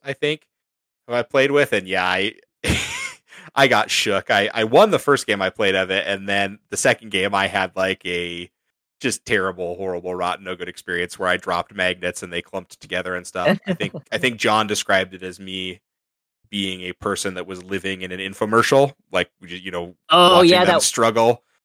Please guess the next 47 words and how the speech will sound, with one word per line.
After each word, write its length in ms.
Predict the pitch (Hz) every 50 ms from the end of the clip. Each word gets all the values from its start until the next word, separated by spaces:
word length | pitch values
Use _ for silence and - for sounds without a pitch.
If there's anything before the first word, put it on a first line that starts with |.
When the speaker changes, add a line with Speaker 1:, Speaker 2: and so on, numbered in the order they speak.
| _ _ -
Speaker 2:
that 100 | 175 170
Speaker 1:
Um, 80 | 185 190
Speaker 2:
one 140 | 180 185 190
with 140 | 190 185
the, 220 | - 170 156 151 -
the, 120 | - 156 -
yeah, 260 | 160 151 156 147 139
the, 280 | 117 127 120 117 117
the 100 | 113 117
hoses, 340 | 113 120 139 143 143 135 123
all 120 | 127 113 107
that 60 | 110
stuff, 140 | - 123 -
he 60 | 113
drops 320 | 107 - 131 113 117 -
them 120 | - 123 110
all. 140 | 107 107
Yep, 100 | 117 120
I 60 | - 127
know, 160 | 131 127 117
I 140 | 127 120 139
know 80 | 151 139
what 100 | 127 -
game 120 | 127 113 -
you're 80 | 117
talking 300 | - - 107 104 - -
about. 300 | 107 104 110 104 101 110
Yep. 220 | 113 117 113 _ - -
Speaker 1:
Exactly. 800 | 196 185 170 151 120 110 98 98 98 95 - 110 101 98 101 -
So 200 | - - 143 127
that 240 | 123 131 151 156 160
was 140 | 147 135 -
the 60 | 135
only 140 | 123 117 110
other 140 | 107 101 101
game 260 | 90 95 95 92 92
I 120 | 92 92
played 320 | 92 - - 92 92 90 87
there. 200 | 90 90 92 104
Other 280 | - 117 120 117 107
than 140 | 101 98 95
that, 200 | 95 92 92 92
it 80 | 95 90
was 140 | 92 92 -
just 160 | 98 87 90
nice 340 | 87 85 87 87 - - -
to 300 | - 92 90 90 90